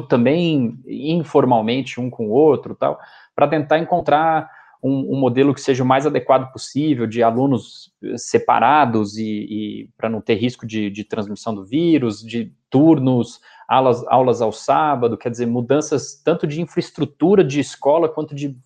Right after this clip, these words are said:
enfim, tá todo mundo quebrando a cabeça sobre isso. E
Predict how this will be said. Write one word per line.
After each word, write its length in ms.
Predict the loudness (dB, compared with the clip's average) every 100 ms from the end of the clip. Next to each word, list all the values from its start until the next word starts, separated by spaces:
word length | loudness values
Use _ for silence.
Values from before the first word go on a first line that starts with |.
| -10
enfim, 320 | -6 -4 -4
tá 120 | -4
todo 240 | 0 2 2
mundo 160 | -2
quebrando 300 | -4 -4 -4
a 60 | -4
cabeça 300 | -4 -6 -6
sobre 240 | -6 -4
isso. 160 | -4 -8 _ -20 -20 -20 _ _ _
E 140 | -2